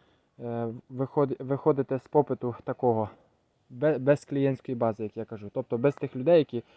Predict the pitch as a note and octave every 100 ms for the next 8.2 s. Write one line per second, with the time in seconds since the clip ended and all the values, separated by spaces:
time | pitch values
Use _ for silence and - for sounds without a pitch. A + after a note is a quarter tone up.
0 | _ B2 C3+ E3+ C#3 B2 B2 A#2+ - A#2
1 | A#2 A#2+ C#3 A#2+ A2 G#2+ A2 - _ _
2 | _ _ _ _ _ B2+ B2+ D#3+ C#3+ -
3 | C#3 - C#3 C3+ C3 - C#3 D#3+ C#3 B2+
4 | B2+ - _ _ _ _ - B2+ - B2
5 | A#2+ A#2 A#2 A#2 - B2 A#2+ C#3+ A2+ -
6 | A2+ - - A2 G#2+ - - B2+ B2+ B2
7 | A#2+ C3+ A#2 B2+ B2+ B2 B2+ - G3 F3+
8 | - A#2+